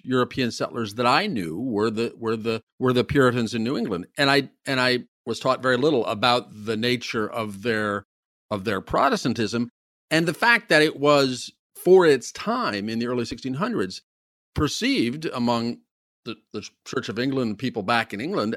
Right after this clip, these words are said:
as a primitive medieval form of their new-ish religion of Protestantism. So I, I learned very little about the gold hunters down south, but as you say, that they, they especially died by the hundred and kept coming and dying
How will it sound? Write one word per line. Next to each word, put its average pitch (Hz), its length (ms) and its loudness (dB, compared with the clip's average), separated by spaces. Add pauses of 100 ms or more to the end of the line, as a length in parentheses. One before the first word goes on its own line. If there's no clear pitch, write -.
as 127 200 0
a 120 220 2 (460)
primitive 135 760 4
medieval 123 760 2
form 120 640 0
of 104 380 -8
their 113 280 2
new-ish 113 640 -4
religion 113 400 -6
of 101 120 -10
Protestantism. 92 580 -10 (260)
So 170 200 4
I, 208 200 6
I 208 120 6
learned 247 300 2
very 175 200 4
little 160 220 2
about 107 280 -2
the 120 100 -2
gold 139 340 4
hunters 92 500 -8
down 120 340 -4
south, - 540 -4
but 135 260 0
as 135 200 0
you 135 80 0
say, 131 340 0
that 120 260 -4
they, 135 480 2
they 151 320 8
especially 117 680 -2 (500)
died 139 520 4
by 120 240 2
the 110 300 -4
hundred 131 480 0
and 110 160 -4
kept 123 200 -6
coming 131 340 -2
and 113 120 -6
dying 120 460 0